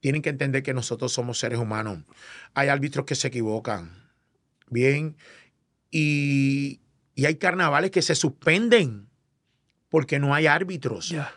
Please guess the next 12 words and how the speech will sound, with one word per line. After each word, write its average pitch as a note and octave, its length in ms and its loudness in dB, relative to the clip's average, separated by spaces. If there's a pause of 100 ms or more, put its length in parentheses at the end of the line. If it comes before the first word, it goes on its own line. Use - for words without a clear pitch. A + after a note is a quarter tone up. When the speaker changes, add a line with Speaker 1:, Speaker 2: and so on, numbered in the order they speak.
Speaker 1:
Porque C#3+ 600 0 (260)
esa E3 260 2
nueva F#3 360 2
cepa C#3+ 580 0 (140)
no C3 480 -2
quiere, D#3 340 0
no C3+ 220 -2
quiere D#3+ 180 0
entrar D3+ 380 2
a D3+ 80 0
ser B2 240 -2
árbitro. G#2 480 -6